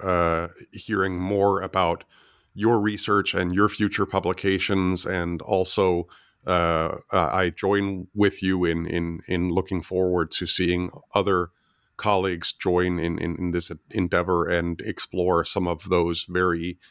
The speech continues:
necessary, uh, angles, uh, that you just mentioned. Ivor, I, I want to thank you so much for being my guest today in the New Books Network. And I want to close by encouraging guests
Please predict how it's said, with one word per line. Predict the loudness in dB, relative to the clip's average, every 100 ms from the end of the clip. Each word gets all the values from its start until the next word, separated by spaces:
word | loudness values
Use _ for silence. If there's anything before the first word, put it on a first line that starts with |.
| _ _ _ -10
necessary, | -2 0 0 0 0 2 2 0 -4
uh, | -2 -2
angles, | 0 0 0 2 0 0 -2
uh, | -2 -2 -2 0
that | 0 0
you | -4
just | -4 -4 -2
mentioned. | -2 -2 -4 -12 -18 _ _ _ _ _ _ -4
Ivor, | 0 2 2 2
I, | -2 -2
I | 2
want | 2 2
to |
thank | 0 0 0
you | -2
so | 0
much | 2 0
for | -2 -2
being | 0 2
my | 0
guest | 2 2 2 -4
today | -2 0 2
in | 0 0 0 0 -2 -4 -6
the | 0
New | 2 2
Books | 2 -2 0
Network. | -2 0 2 2 0 -14 _ _ _ _ -2
And | 2 2 2
I | 0
want | 2 2 2 2
to | 0 0 -2 -4
close | -2 0 2 0
by | -4 0 2 2 0
encouraging | -2 -4 0 0 2 -2
guests | -2 -2 -2 -4 -4